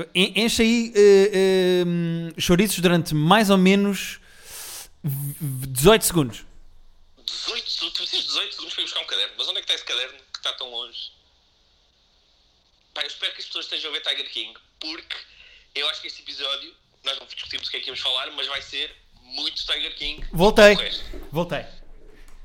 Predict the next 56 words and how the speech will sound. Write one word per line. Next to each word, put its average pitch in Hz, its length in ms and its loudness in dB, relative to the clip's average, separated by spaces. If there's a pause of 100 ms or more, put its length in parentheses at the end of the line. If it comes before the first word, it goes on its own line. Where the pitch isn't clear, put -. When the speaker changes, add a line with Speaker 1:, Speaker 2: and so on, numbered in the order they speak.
(160)
Speaker 2:
Foi 104 120 -6
menos 107 160 -8
que - 80 -6
dezoito - 220 -4
segundos. - 440 -8
Speaker 1:
Foi? 180 380 2
Achas 202 280 0
que - 140 -8
se, - 200 -8 (100)
eh, 185 240 -4
depois 180 220 -10
tenho 208 200 -2
que 202 140 -2
ver 196 220 -4
a 160 60 -2
contagem 165 400 -4
para 147 100 -8
ver 156 100 -6
quanto 160 160 -8
tempo 151 180 -8
é 135 40 -6
que - 100 -18
foi. 127 140 -10 (720)
Speaker 2:
Não, - 100 -2
mas - 100 -8
foi - 100 -8
tipo - 140 -16
quatro - 240 -10
segundos. - 360 -18 (320)
Speaker 1:
<laughs> 208 500 0
Que 147 60 -12
exagero. 123 380 -12 (360)
Não 147 80 -16
foi 147 160 -14
nada. 104 200 -18 (160)
Não 147 120 -10
foi 147 180 -8
assim, 143 320 -12 (380)
não 147 80 -8
sou 156 140 -6
assim 160 140 -4
Speaker 2:
Ah, 156 300 -4
Speaker 1:
tão 175 200 -2
Speaker 2:
foi. 427 80 -4
Speaker 1:
rápido. 359 300 -4 (1120)
Speaker 2:
Onde - 120 -4
é - 40 -10
que - 0 -
estava 151 180 -8
o - 40 -8
caderno? 98 280 -12 (600)
Speaker 1:
Eh, 135 100 -8
estava 160 240 -4
no 165 60 -2
meu 160 60 -2
escritório. 135 480 -6